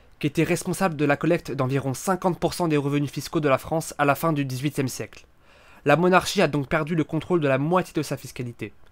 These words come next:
L'autre moitié refuse toujours de changer de système, car elle bénéficie toujours de privilèges importants,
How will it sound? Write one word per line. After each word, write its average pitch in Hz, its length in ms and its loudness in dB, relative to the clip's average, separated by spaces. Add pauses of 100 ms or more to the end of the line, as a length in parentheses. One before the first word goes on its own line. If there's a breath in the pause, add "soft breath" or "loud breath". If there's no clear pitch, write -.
(400 soft breath)
L'autre 160 320 4
moitié 156 440 4 (280 soft breath)
refuse - 380 -4
toujours 185 320 2
de 143 100 2
changer 147 240 -4
de 139 100 -6
système, 123 440 -6 (340 soft breath)
car 143 160 2
elle 143 80 4
bénéficie 156 500 0
toujours 196 380 0
de 160 80 2
privilèges 151 440 0
importants, 156 480 0